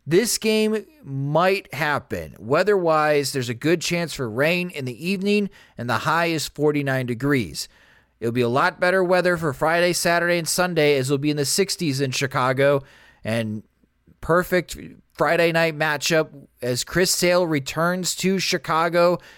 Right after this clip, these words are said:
and he'll be going up against Ronaldo Lopez, who struck out fourteen batters in his last start in six innings. On Saturday is Eduardo Rodriguez against Manny Banuelos,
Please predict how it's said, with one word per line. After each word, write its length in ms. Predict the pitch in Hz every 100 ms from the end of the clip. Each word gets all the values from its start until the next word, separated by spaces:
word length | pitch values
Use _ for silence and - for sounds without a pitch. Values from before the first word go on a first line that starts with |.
| -
and 120 | 135
he'll 140 | 139 165
be 120 | 180
going 200 | 170 170
up 100 | 170
against 240 | 170 156
Ronaldo 460 | 147 131 147 170 180
Lopez, 520 | 170 151 160 165 156
who 100 | 147
struck 320 | 131 160 160
out 240 | 156 135 -
fourteen 480 | 175 185 - 180 165
batters 420 | 165 160 165 156
in 100 | 131
his 140 | 113
last 300 | 127 151 143
start 360 | - 156 147 139 - - -
in 140 | 135 135
six 440 | - 180 160 - -
innings. 500 | 180 202 214 196 - - -
On 180 | 180
Saturday 560 | 165 180 190 196 185 147
is 180 | 135 120
Eduardo 640 | 147 143 135 175 220 214 196
Rodriguez 880 | 170 170 160 180 208 180 135 98 143
against 340 | 135 147 123
Manny 300 | 139 156 160
Banuelos, 800 | 139 123 120 180 190 196 190